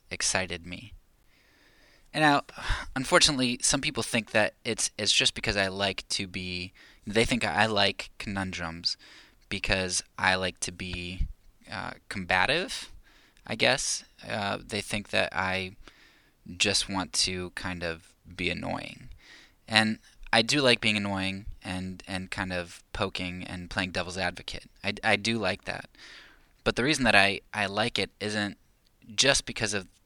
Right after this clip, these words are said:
the responses that it, it gets from people and, and, um, you know, making them think, but it's because I, I genuinely want to know, like, how do you resolve these things?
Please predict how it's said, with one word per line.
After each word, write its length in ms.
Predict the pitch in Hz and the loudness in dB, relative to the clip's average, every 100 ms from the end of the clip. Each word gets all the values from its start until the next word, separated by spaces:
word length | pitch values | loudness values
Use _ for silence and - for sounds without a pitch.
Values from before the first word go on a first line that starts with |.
| _ | _
the 100 | 101 | -8
responses 800 | 95 95 - 95 95 - 92 90 | -4 -4 0 -2 0 -4 -4 -4
that 160 | 95 92 | -4 -2
it, 200 | 92 - | -4 -6
it 160 | 98 - | -10 -8
gets 160 | 90 | -4
from 160 | - 90 | -2 -2
people 440 | - 95 92 90 | -8 -10 -8 -6
and, 300 | 90 87 90 - | -6 -6 -10 -12
and, 340 | 85 87 87 - - - - _ _ | -10 -10 -12 -16 -20 -20 -20 _ _
um, 380 | - 90 87 87 - - | -8 -6 -6 -10 -18 -14
you 80 | 98 | -8
know, 160 | 82 85 - _ - - _ | -8 -8 -16 _ -20 -20 _
making 400 | 110 101 104 101 | -2 0 0 -2
them 160 | 92 87 | -6 -8
think, 600 | - - 135 85 - - - - _ _ _ | -6 0 2 0 -6 -16 -20 -20 _ _ _
but 200 | 120 117 - _ _ | 0 0 -2 _ _
it's 140 | - | -10
because 240 | - 123 117 | -8 -2 4
I, 180 | 107 98 | 4 4
I 80 | 113 | -2
genuinely 840 | 92 90 107 120 110 98 95 95 - - _ _ _ _ | 0 0 2 2 0 -2 -6 -8 -10 -14 _ _ _ _
want 340 | - 101 101 - | -10 0 0 0
to 100 | 90 | -6
know, 340 | 92 107 85 | -4 -4 -6
like, 260 | - 92 - - - - | -6 -8 -8 -14 -14 -8
how 340 | - - 107 | -6 4 4
do 160 | - 117 | 4 -2
you 80 | 101 | -4
resolve 800 | 95 90 90 92 95 92 - _ _ _ | -4 -2 0 0 -2 -8 -20 _ _ _
these 360 | 87 92 87 - | -12 -10 -8 -8
things? 460 | 92 95 - - | -8 -12 -16 -20